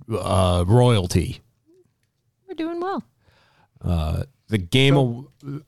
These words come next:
Speaker 1: sorry, Nate, go ahead before
Speaker 3: No,
Speaker 1: I
Speaker 3: I was just, I'm just trying to, like, wrap my head around, like, the whole concept of, like, yeah, I, I get, I get the censorship, like,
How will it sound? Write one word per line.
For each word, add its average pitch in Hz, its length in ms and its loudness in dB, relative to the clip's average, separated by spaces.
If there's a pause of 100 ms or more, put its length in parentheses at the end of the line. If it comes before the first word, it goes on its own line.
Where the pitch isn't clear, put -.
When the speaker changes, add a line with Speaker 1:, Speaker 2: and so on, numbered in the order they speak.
Speaker 1:
sorry, 98 340 2
Nate, 85 200 0
go 95 180 2
ahead 73 200 -4
before 82 360 -4
Speaker 3:
No, 190 80 2
Speaker 1:
I 170 180 2
Speaker 3:
I - 40 2
was 156 80 -2
just, 170 260 -6
I'm 160 200 0
just 160 200 0
trying 170 200 2
to, 147 80 2
like, 131 240 0
wrap 117 220 0
my 123 140 -2
head 113 260 0
around, 110 680 -4
like, 110 340 -4 (380)
the 117 100 -2
whole 113 240 0
concept 117 560 -2
of, 110 120 -2
like, 110 220 0 (120)
yeah, 151 320 2
I, 143 480 0
I 156 40 2
get, 160 300 0 (1000)
I 139 80 2
get 151 180 0
the 143 80 2
censorship, 127 720 0 (760)
like, 113 320 -2